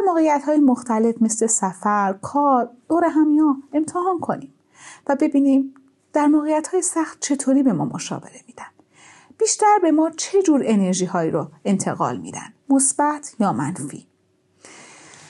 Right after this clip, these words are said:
اینکه بیشتر به مسائل مثبت نگاه می‌کنن یا زمانهایی که با اونها هستیم بعد از اینکه حرفاشون رو می‌شنویم نسبت به همه چیز بدبین می‌شیم، تلخ می‌شیم یا همیشه بعد از اینکه با اونها حرف می‌زنیم یا مشورت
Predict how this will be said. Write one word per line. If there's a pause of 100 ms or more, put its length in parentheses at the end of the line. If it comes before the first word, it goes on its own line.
(280)
اینکه
بیشتر
به
مسائل
مثبت
نگاه
می‌کنن
یا
زمانهایی
که
با
اونها
هستیم (120)
بعد
از
اینکه
حرفاشون
رو
می‌شنویم
نسبت
به
همه
چیز
بدبین
می‌شیم، (360)
تلخ
می‌شیم (300)
یا (360)
همیشه
بعد
از
اینکه
با
اونها
حرف
می‌زنیم
یا
مشورت